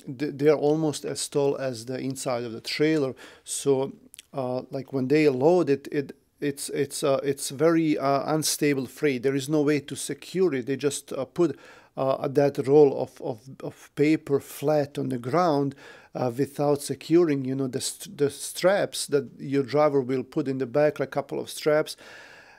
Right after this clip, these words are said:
You know, in case something happens, <laughs> then that's not gonna hold much. That's just there, you know, just so D O T can see it and maybe just to say, like, "Hey, you know, I had straps." But those straps, uh, uh, these, uh, paper rolls are,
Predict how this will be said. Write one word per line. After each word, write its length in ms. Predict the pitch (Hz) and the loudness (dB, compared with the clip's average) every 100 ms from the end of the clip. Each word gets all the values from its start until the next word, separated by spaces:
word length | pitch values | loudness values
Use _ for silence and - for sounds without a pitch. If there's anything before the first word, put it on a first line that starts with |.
| - | -2
You 180 | 120 196 | 2 4
know, 180 | 165 | 6
in 160 | 151 143 | 6 4
case 320 | 139 190 180 | 2 2 4
something 360 | - 170 160 143 | 2 0 0 -2
happens, 420 | 143 151 156 131 | 0 0 0 -4
<laughs> 20 | |
then 220 | 127 160 | -2 0
that's 260 | 156 147 - | 0 -2 -2
not 180 | 156 123 | -2 0
gonna 220 | 143 131 | -2 -2
hold 300 | 123 147 131 | 2 2 2
much. 300 | 139 135 - | -2 -4 -2
That's 280 | 135 143 143 | -2 -2 -4
just 520 | - 143 139 - 131 | -2 -2 -2 -10 2
there, 340 | 139 135 131 - - - - - | 6 6 6 -2 -12 -20 -20 -2
you 140 | 147 | 2
know, 140 | 139 123 | 2 4
just 240 | 147 - | 2 2
so 100 | 151 | 0
D 180 | 131 143 | 2 4
O 60 | 139 | 4
T 220 | 147 135 | 4 2
can 220 | - 131 | 0 -2
see 280 | - 147 143 | 0 4 4
it 80 | 131 | 4
and 140 | 131 | 2
maybe 340 | 135 135 131 | 2 2 0
just 300 | 123 127 - - | -2 -4 -6 -10
to 60 | |
say, 380 | 117 - 131 127 - - - | -2 2 2 0 -8 -20 -8
like, 180 | - 131 | -4 0
"Hey, 200 | 147 147 | 6 8
you 100 | 131 | 6
know, 120 | 135 | 2
I 140 | 127 131 | 0 0
had 140 | 127 | -2
straps." 480 | - - 143 123 113 | -4 -2 0 0 -2
But 160 | 120 131 | -2 4
those 260 | 165 - | 4 4
straps, 400 | - 147 139 - - - - - | 2 4 4 0 -10 -16 -20 -6
uh, 60 | 131 | -4
uh, 420 | 127 - 139 127 | -2 -4 -4 -4
these, 400 | 117 151 151 117 | 2 4 4 0
uh, 240 | - 143 127 | -2 0 0
paper 400 | - 147 156 139 | 0 0 0 2
rolls 400 | 139 139 123 - | 6 6 4 -6
are, 340 | - 123 127 | -4 -2 -2